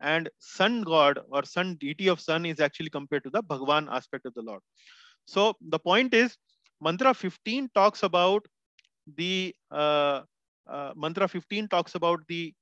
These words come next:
confidential aspect of the Lord, uh, to know the Lord, to the, to know more, the most confidential aspect. But in mantra sixteen, the relationship is also there. Relationship, it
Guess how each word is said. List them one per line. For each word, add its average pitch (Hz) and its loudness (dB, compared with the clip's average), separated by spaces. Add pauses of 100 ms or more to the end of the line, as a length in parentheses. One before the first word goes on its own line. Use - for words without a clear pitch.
(160)
confidential 202 0
aspect 160 0
of 190 -2
the 185 -2
Lord, 180 0 (420)
uh, 147 -6 (100)
to 175 -6
know 175 2
the 208 4
Lord, 185 4 (100)
to 165 -8
the, 156 -4 (140)
to 165 -6
know 185 -2
more, 180 -4 (100)
the 151 0
most 185 -2
confidential 175 -2
aspect. 156 -2 (500)
But 220 2
in 185 2
mantra 190 2
sixteen, 196 -2 (380)
the 165 0
relationship 208 2
is 196 -4
also 156 0
there. 131 -2
Relationship, 190 -2
it 185 -6